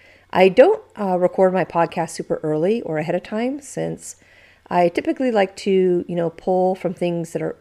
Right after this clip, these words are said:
actually happening around the time of it airing. But I do, or usually do, the final recording on Sunday nights, since I work full-time, you know, during the week with my bookkeeping practice.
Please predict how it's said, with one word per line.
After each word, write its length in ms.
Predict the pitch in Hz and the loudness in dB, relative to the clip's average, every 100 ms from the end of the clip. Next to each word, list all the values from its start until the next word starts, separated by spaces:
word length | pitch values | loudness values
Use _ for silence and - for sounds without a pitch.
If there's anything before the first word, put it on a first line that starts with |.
| - | -16
actually 240 | - 185 | -8 -6
happening 500 | 170 180 196 190 190 | -4 -4 -2 -2 -2
around 300 | 185 165 156 | -2 -2 -2
the 80 | 170 | -4
time 180 | 196 160 | -4 -6
of 100 | 147 | -6
it 100 | 160 | -2
airing. 420 | 202 160 110 185 - _ _ _ _ _ _ | -2 -2 -4 -8 -12 _ _ _ _ _ _
But 160 | 240 220 | 0 6
I 80 | 226 | 4
do, 540 | 208 381 208 180 254 | 6 6 6 4 2
or 160 | 175 175 202 | 0 -2 -2
usually 300 | 247 254 190 | 0 2 2
do, 240 | 156 156 | 2 0
the 100 | 170 | 0
final 320 | - 247 339 | 0 -2 -2
recording 540 | 339 320 185 185 180 - | -2 0 0 2 0 -2
on 300 | 165 170 170 | -4 -2 -4
Sunday 300 | - 170 226 | -4 -2 -2
nights, 520 | 214 147 147 - - _ _ _ _ _ _ - | -2 -2 -4 -10 -20 _ _ _ _ _ _ -6
since 200 | 226 254 | 0 2
I 40 | |
work 240 | 247 294 | 2 0
full-time, 640 | 285 233 196 190 185 180 175 | 0 -2 0 -2 -2 -4 -4
you 80 | |
know, 80 | 165 | -2
during 180 | 156 160 | 0 0
the 60 | 180 | 0
week 240 | 254 240 | -2 -2
with 100 | 214 | -2
my 120 | 190 | -2
bookkeeping 440 | 170 151 - - 147 | -2 -4 -8 -12 -8
practice. 600 | 139 127 - - - | -8 -10 -16 -18 -20